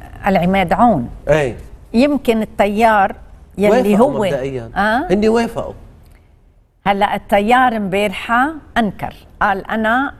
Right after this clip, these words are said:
Speaker 1: نحن ما صحيح أبدًا"، كذب إنه صار تم التداول ونحن وافقنا.
Speaker 2: هي العين على العماد أهوجي أو على اللواء خير؟
Speaker 1: ما هي قصدي، هيدا قصدي. هلأ هن شو بفكروا؟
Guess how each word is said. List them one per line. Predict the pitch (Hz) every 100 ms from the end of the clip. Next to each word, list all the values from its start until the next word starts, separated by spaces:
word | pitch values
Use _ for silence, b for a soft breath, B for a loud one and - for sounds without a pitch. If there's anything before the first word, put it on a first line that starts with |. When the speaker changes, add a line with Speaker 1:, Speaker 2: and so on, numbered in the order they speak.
| -
Speaker 1:
نحن | 208 - -
ما | 202 196 180 202
صحيح | 220 220 - 202 -
أبدًا"، | 190 143 127 131
كذب | 190 175 185 185 -
إنه | 170 170 160 - - - - -
صار | 208 190 175 147 -
تم | 202 180
التداول | - 160 156 185 175 175 180 180 -
ونحن | 165 165 - 151
وافقنا. | 135 - - - - -
Speaker 2:
هي | 135
العين | 123 113 143 160
على | 107 110 104
العماد | 92 87 98 101 92
أهوجي | 120 143 165 175 196 165
أو | 123
على | 113 113
اللواء | 110 110 107
خير؟ | - 113 101 87 -
Speaker 1:
ما | 139 - 143 165
هي | -
قصدي، | - - - - 156 - -
هيدا | 196 185
قصدي. | - - - 151
هلأ | 208 220 254
هن | 285 254
شو | -
بفكروا؟ | 277 294 254 - - 170 151